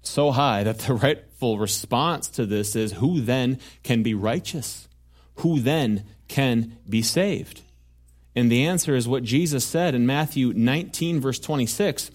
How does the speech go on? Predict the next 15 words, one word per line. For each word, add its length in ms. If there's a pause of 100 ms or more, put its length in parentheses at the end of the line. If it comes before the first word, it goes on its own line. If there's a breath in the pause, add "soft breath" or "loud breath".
(240 loud breath)
when 180
he 120
said, 500 (460 soft breath)
"With 240
man, 560
this 260
is 100
impossible, 880 (480)
but 120
with 240
God, 520 (200)
all 460
things 520 (160)
are 120
possible." 600